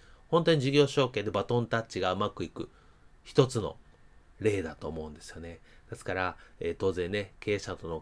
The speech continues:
関係、自分の父親、先代と関係が良くないというリスナーの方もね、あの、いらっしゃるとは思うんですけども、うまくいってる場合っ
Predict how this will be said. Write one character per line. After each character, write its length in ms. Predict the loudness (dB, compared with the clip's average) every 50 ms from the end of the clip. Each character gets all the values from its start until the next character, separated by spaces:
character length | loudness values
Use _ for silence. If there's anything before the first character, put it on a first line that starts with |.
| -10
関 180 | -12 -12 -10 -8
係、 120 | -8 -8
自 140 | -6 -6 -6
分 100 | -8 -6
の 120 | -8 -8 -8
父 200 | -10 -8 -6 -4
親、 300 | -4 -4 -4 -6 -8 -12 -16 -20 -20 -20 -20 -20 -20 -20 -20 -20 -20 -20 -20 -20 -20 -20 -20
先 260 | -6 2 2 2 2 2
代 200 | -2 -2 -4 -6
と 100 | -10 -16 -14 -10
関 160 | -8 -8 -8 -8
係 220 | -8 -6 -6 -6
が 180 | -6 -6 -10 -12 -16 -4 2
良 100 | 2 2
く 120 | 4 4 6
な 100 | 6 6
い 80 | 4
と 120 | 2 -4 -18 -20 -20 -20 -20 -20 -20 -12 -2 4
い 80 | 4
う 40 | 4
リ 80 | 4 4
ス 100 | 4 4
ナ 100 | 4 4
ー 40 | 4
の 100 | 4 0
方 200 | -2 -2 -4 -4
も 100 | -6 -6
ね、 180 | -6 -6 -8 -8
あ 100 | -12 -10
の、 80 | -4
い 120 | -2 0 0
ら 80 | 0
っ 20 | 0
し 160 | 2 6 6
ゃ 60 | 6
る 80 | 8 8
と 100 | 6 8
は 100 | 8 8
思 220 | 8 6 6 6
う 20 |
ん 60 | 4 0
で 80 | -2
す 80 | -4 -2
け 100 | -4 -2
ど 100 | 0 0
も、 80 | -2
う 20 | -2 -6 -12 -2 4
ま 140 | 4 4 6
く 100 | 4 0
い 40 |
っ 40 | 2
て 120 | 4 6 6
る 160 | 6 4 0 -4 -8 -2
場 100 | 2 4
合 40 |
っ 20 | 4